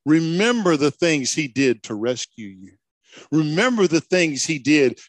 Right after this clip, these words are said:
to heal your heart. Meditate on those things. Recall those things, specifically in our personal life. In Psalms alone, twenty-six times, we are encouraged to remember.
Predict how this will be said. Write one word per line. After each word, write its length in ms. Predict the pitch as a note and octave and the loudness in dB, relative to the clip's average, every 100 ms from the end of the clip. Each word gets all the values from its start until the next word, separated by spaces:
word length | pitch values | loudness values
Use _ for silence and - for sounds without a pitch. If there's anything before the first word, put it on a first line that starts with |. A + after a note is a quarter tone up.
| - | -6
to 120 | C#3 | -4
heal 380 | A#2 D#3+ C#3 B2 | 0 2 4 2
your 180 | B2 | 0
heart. 680 | - - C3 G2+ - - - _ _ _ _ _ _ _ _ _ _ _ _ - | -2 0 0 -2 -8 -20 -20 _ _ _ _ _ _ _ _ _ _ _ _ -14
Meditate 760 | B2+ D3+ A#3 B3+ G3 - E3+ D3 | -6 -2 2 2 0 0 2 2
on 160 | C#3+ | 2
those 260 | C3+ B2+ - | 0 0 -2
things. 320 | C3+ A#2+ G#2 _ - | -6 -6 -10 _ -2
Recall 600 | D#3+ F#3 - A#3+ B3 G#3+ | 0 0 2 4 4 4
those 300 | D#3 C3 - | 2 0 -2
things, 360 | D3 B2 F#2+ - _ - | -4 -4 -8 -16 _ -6
specifically 1080 | - - G3 - - C#4 - G#3 F3+ E3 F3+ | -6 0 0 2 2 2 2 0 0 0 0
in 80 | F3 | 0
our 180 | D#3+ | 0
personal 580 | - F3+ F3+ - C#3+ C3+ | 0 0 0 0 -4 -2
life. 300 | C#3 B2+ G#2+ - _ _ _ _ _ _ _ _ _ _ _ _ _ _ _ _ _ | -2 -2 -6 -18 _ _ _ _ _ _ _ _ _ _ _ _ _ _ _ _ _
In 120 | E3+ C#3+ | -6 -2
Psalms 540 | - F3+ G#3+ G#3+ F#3 | 0 2 2 2 2
alone, 520 | G#3 F#3+ F3 C#3 A2+ | 2 2 2 0 -4
twenty-six 760 | - F3 F#3+ F3+ - F#3 - - | -6 -2 0 0 0 -2 -2 -4
times, 480 | F3+ D#3 B2+ A2+ - _ - | -2 -2 -4 -8 -14 _ -2
we 160 | C#3 | 2
are 120 | C#3 C3 | 4 2
encouraged 840 | B2+ - F#3+ D#3+ B2+ A#2+ - - _ _ _ _ _ _ _ - | 0 0 2 4 4 2 -6 -12 _ _ _ _ _ _ _ -6
to 140 | C3+ | -2
remember. 640 | A#2 B2 A#2+ G2+ F#2 F2 | -2 -2 -4 -8 -14 -16